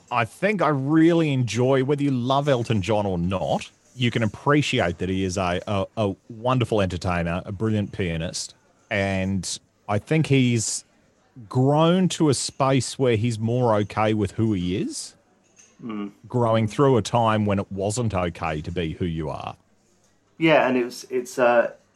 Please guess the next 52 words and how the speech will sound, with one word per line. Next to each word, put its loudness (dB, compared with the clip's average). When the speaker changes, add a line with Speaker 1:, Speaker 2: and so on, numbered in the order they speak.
Speaker 2:
it's -10
a -6
good 0
story 2
to -18
tell. 0
And 0
I 2
do -2
think, -2
you -2
know, 0
Elton, 2
uh, -12
sometimes 0
I -20
think -10
he's -14
gone -4
through -14
phases -2
where 0
he's -4
been -10
known 0
for -14
being -4
a -6
bit 0
of -8
a -8
diva 2
and -4
whatever, -2
but, -4
but -8
kind 2
of -4
all 2
of 0
that 2
aside, 0
you've -6
gotta 2
say -2
he's -8
a, -6
he's -8
a -4
huge 2
role 2
model -6